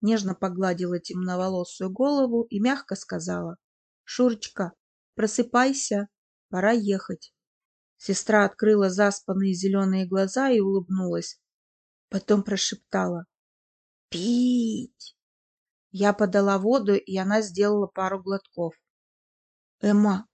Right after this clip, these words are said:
как наши дела? Нашли Августа?" В голосе проснувшейся Шурки звучала тревога.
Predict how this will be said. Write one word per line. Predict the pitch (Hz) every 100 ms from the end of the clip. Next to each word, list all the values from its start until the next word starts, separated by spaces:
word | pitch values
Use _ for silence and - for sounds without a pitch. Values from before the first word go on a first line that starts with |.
| _ _
как | 233 220
наши | 262 233 -
дела? | 190 202 190 170 175 _ -
Нашли | 214 - 269 -
Августа?" | 254 226 185 180 - 180 - _ _ _ _
В | 175
голосе | 196 196 175 185
проснувшейся | 190 190 - 196 - 190 - 190
Шурки | - 247 262 247
звучала | 180 175 185 202 208 196
тревога. | 190 196 180 165 143